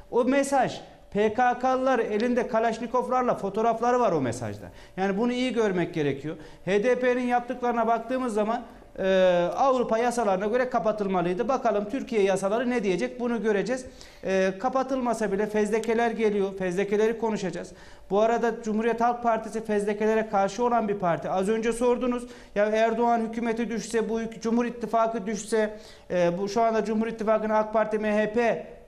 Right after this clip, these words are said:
temsil ediyor. Bu ittifak düşse yerine ne gelecek? H D P gelecek.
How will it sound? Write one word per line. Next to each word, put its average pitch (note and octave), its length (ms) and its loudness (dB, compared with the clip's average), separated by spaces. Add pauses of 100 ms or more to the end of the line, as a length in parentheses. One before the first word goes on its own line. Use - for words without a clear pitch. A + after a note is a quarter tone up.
(120)
temsil F#3 360 0
ediyor. F3+ 320 0 (240)
Bu D#4 100 2
ittifak A#3 440 0
düşse A#3+ 220 -4
yerine A#3+ 320 2
ne C4+ 80 2
gelecek? A#3+ 500 -2 (420)
H D#3 260 0
D F3+ 200 0
P F#3+ 200 0
gelecek. B3 560 0